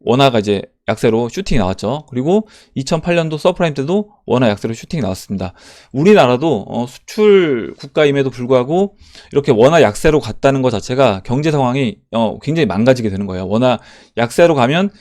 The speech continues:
경제 상황이 좋아지는 게 아니라 경제 상황이 망가진다. 그래서 중국도, 어, 위안화 약세로 갔을 때, "어, 중국 좋은 거 아니냐?" 이렇게 생각하시는 분들이 계신데 그게 아니라,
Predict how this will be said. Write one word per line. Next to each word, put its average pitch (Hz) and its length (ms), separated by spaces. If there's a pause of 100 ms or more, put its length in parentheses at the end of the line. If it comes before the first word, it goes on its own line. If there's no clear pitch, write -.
(120)
경제 147 340
상황이 143 320
좋아지는 135 420
게 113 60
아니라 107 420 (180)
경제 131 280
상황이 139 420 (140)
망가진다. 104 640 (180)
그래서 131 260
중국도, 147 640 (380)
어, 117 180
위안화 165 360
약세로 139 320
갔을 127 220
때, 123 300 (140)
"어, 131 180
중국 165 260
좋은 156 280
거 170 60
아니냐?" 147 340
이렇게 123 260
생각하시는 165 440
분들이 117 260
계신데 123 560 (280)
그게 143 200
아니라, 143 420